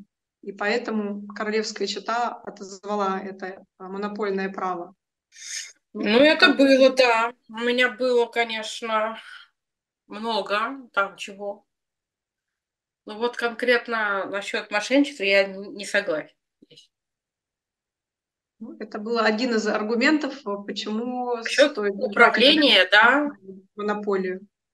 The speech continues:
Speaker 2: Конечно, насчёт управления и собственным, м, командой, кораблями вот этими, и собственной командой, и колониями. Да, у меня действительно было много,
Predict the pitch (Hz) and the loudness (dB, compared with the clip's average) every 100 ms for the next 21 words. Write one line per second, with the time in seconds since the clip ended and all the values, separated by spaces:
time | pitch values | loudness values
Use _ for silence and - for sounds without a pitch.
0 | - 196 208 254 - 262 240 226 208 202 | 2 2 2 -2 -2 0 2 4 2 -2
1 | 180 - 208 202 196 185 247 233 202 185 | -4 -6 -4 2 2 4 2 2 -2 -2
2 | 214 - 233 226 - 214 202 196 185 180 | -4 -4 -4 -4 -12 -10 -4 -4 -4 -8
3 | 165 160 160 160 170 175 196 262 247 254 | -12 -12 -10 -8 2 2 4 0 0 -4
4 | 262 _ _ _ _ _ _ 208 208 202 | -6 _ _ _ _ _ _ 4 4 6
5 | 196 180 175 175 - 170 - 165 180 185 | 4 4 0 -12 -14 -18 -14 -16 -16 -20
6 | _ _ _ _ _ _ _ _ _ _ | _ _ _ _ _ _ _ _ _ _
7 | 175 190 180 175 175 226 220 - 240 - | -14 -12 -10 -10 -8 -8 -8 -8 -4 4
8 | 233 226 220 214 214 190 196 185 185 220 | 4 4 -2 -2 -10 -10 0 2 2 0
9 | 226 233 233 233 _ _ - - _ _ | -6 -10 -10 -16 _ _ -20 -20 _ _
10 | 202 240 285 233 208 208 196 196 226 - | 6 8 6 2 -4 -4 -6 -10 -10 -10
11 | 202 185 185 190 185 175 190 190 175 175 | -4 -4 -4 -8 -8 -4 4 4 6 2
12 | 165 170 165 | 2 -4 -12